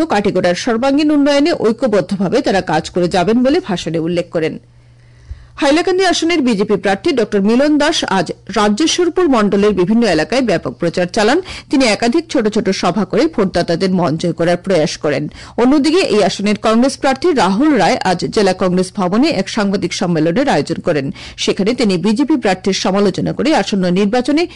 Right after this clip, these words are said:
নিজের জয়ের ব্যাপারে পূর্ণ আস্থা ব্যক্ত করেন। এদিকে আলকাপুর কাটলিছড়া আসনের অগপ প্রার্থী রতনপুর এলাকায় একটি নির্বাচনী সভায় যোগ দেন।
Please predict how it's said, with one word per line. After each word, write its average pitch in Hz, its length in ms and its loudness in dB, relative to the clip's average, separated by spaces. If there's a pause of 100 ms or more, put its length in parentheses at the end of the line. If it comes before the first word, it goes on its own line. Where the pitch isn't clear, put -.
(140)
নিজের 226 360 4
জয়ের 226 280 2
ব্যাপারে 214 340 0
পূর্ণ 254 300 2 (140)
আস্থা 170 240 -4 (120)
ব্যক্ত 139 300 -6
করেন। - 280 -4 (460)
এদিকে 277 240 2
আলকাপুর 240 440 2
কাটলিছড়া 320 520 0
আসনের 320 300 0
অগপ 202 340 0
প্রার্থী 190 400 -2
রতনপুর 262 460 2
এলাকায় 208 420 2
একটি 233 180 -2
নির্বাচনী 214 500 2
সভায় 170 340 -4
যোগ 170 220 -4
দেন। 226 160 2